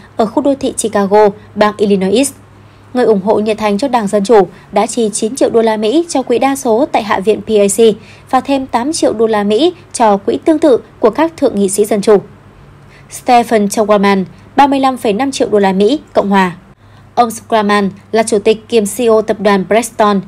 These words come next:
bang New York, một trong những công ty đầu tư tư nhân lớn nhất thế giới. Vị tỷ phú quyên góp mười triệu đô la Mỹ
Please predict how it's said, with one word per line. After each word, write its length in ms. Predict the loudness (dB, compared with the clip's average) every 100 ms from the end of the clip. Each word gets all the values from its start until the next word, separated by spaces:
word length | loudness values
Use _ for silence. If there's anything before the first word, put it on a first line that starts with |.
| -10 -2
bang 280 | 0 0 0
New 260 | 2 2
York, 100 | 2 -2 -20 -14 -2
một 160 | -2
trong 180 | 0 -2
những 200 | -2 -2
công 180 | -2 0
ty 160 | 0
đầu 140 | 0 0
tư 220 | 0 0
tư 140 | 0
nhân 220 | 0 0 0
lớn 220 | 0 -2
nhất 140 | -6 -6
thế 100 | 0
giới. 340 | 4 4 2 -4 -20 -20 -20 -6
Vị 120 | -4
tỷ 160 | -2 -2
phú 160 | -4
quyên 220 | -2 -2
góp 260 | 0 -2 0
mười 220 | -2 -2
triệu 300 | -2 0 2
đô 120 | 2
la 160 | 0 -2
Mỹ 280 | -2 0